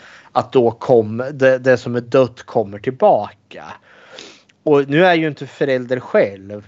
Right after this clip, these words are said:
men jag tänker bara just, ja, med, i det scenariot, om jag är förälder och jag får en möjlighet att kunna föra tillbaka min döda,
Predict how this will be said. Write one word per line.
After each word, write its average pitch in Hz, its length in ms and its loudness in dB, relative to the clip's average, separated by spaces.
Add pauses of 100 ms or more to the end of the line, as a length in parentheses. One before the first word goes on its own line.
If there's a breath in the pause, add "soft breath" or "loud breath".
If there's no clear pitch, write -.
men 139 140 -6
jag 135 120 -2
tänker 156 440 -4
bara 113 120 -6
just, 127 360 -8 (640)
ja, 139 460 2 (300 soft breath)
med, 131 420 -2
i 180 140 -10
det 135 300 -2
scenariot, 135 600 -2
om 151 280 -4
jag 135 120 -2
är 123 180 -2
förälder 120 720 -2 (540 soft breath)
och 135 100 0
jag 127 160 2
får 131 340 -2
en 120 140 -8
möjlighet 113 640 -6
att 110 100 -16
kunna 113 300 -6
föra 127 460 2
tillbaka 117 600 -2
min 120 480 -6
döda, 113 560 0